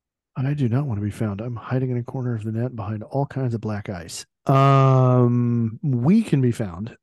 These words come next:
Uh, well, you've already found us if you're listening. Uh, but if you wanna find another avenue for locating us,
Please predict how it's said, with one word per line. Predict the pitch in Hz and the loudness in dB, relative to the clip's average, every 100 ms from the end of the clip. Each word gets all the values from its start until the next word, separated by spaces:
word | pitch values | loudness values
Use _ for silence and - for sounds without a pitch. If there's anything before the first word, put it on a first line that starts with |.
| _ | _
Uh, | 113 110 110 | -2 0 0
well, | 139 | 0
you've | 123 | 2
already | 185 208 | 2 0
found | 135 180 151 | -2 -2 -4
us | 95 - | -6 -10
if | - 110 | -10 -6
you're | 120 | -2
listening. | 135 156 110 117 185 _ | -2 -2 -6 -8 -10 _
Uh, | - 120 120 120 | -2 2 2 2
but | 120 113 156 151 120 - _ | -2 -4 -2 0 -4 -10 _
if | 131 113 | -2 -2
you | 117 110 113 110 | -4 -4 -2 -2
wanna | 107 117 | -2 -4
find | - - 110 110 | -6 -8 -6 -6
another | 104 101 101 - | -6 -8 -10 -6
avenue | 113 110 101 | -4 -4 -6
for | - 131 156 | -6 -4 -2
locating | 110 101 - 101 92 | -4 -6 -10 -10 -8
us, | 95 - | -12 -12